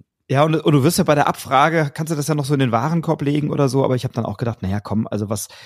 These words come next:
was wird, das wird jetzt ke-, schon, das wird jetzt schon kein Spiel sein, bei dem alles dreckig wird. Das meinen die bestimmt nicht ernst, das wird irgendwie lustig gelöst sein.“ Aber ja, dann spielst du das ein paar Mal und kaufst dir jedes Mal einen neuen Tisch.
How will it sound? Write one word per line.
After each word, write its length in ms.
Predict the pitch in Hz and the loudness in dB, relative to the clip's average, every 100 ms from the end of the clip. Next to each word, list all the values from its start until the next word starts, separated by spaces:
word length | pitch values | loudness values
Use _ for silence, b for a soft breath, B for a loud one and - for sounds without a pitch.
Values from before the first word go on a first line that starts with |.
| B B | B B
was 200 | 131 - | -2 -2
wird, 100 | 127 | -2
das 120 | 107 | -2
wird 120 | 151 | 0
jetzt 120 | 160 | 0
ke-, 120 | - 143 | -2 0
schon, 180 | 156 | 0
das 160 | 117 135 | 0 0
wird 140 | 160 | 2
jetzt 120 | 190 - | 2 2
schon 140 | 175 | 0
kein 220 | - 151 | 2 0
Spiel 320 | - 156 185 | 0 -4 -2
sein, 220 | 143 147 135 | 2 2 2
bei 100 | 123 | 2
dem 240 | 135 143 | 2 2
alles 260 | 120 123 - | 0 -2 -2
dreckig 380 | 110 104 107 | -6 -6 -4
wird. 160 | 113 104 | -4 -4
Das 100 | 110 | -4
meinen 260 | 101 110 120 | -4 -2 -2
die 100 | 113 | -6
bestimmt 360 | 104 131 - | -6 -8 -8
nicht 180 | 110 98 | -8 -2
ernst, 240 | 131 143 | 0 0
das 140 | 139 117 | -2 -4
wird 140 | 131 | -4
irgendwie 180 | - 117 | -4 -2
lustig 380 | 120 135 - - | -2 -4 -6 -4
gelöst 360 | 117 135 139 | 2 2 2
sein.“ 280 | - 127 131 B B B B _ | 0 0 0 B B B B _
Aber 160 | 120 123 | -2 0
ja, 240 | 104 98 - | 0 -2 -4
dann 140 | 131 | -4
spielst 260 | - 170 156 | -2 -4 -4
du 40 | |
das 120 | 147 135 | -4 -4
ein 80 | |
paar 180 | 113 123 | -2 -2
Mal 320 | 135 131 135 | 2 2 2
und 380 | 139 123 117 - | 0 0 -2 -4
kaufst 260 | - 117 - | -4 -2 -2
dir 60 | |
jedes 300 | 127 123 110 | -2 -4 -6
Mal 100 | 120 | -4
einen 120 | 110 107 | -2 -2
neuen 200 | 104 104 | -4 -2
Tisch. 300 | 143 143 | -2 -2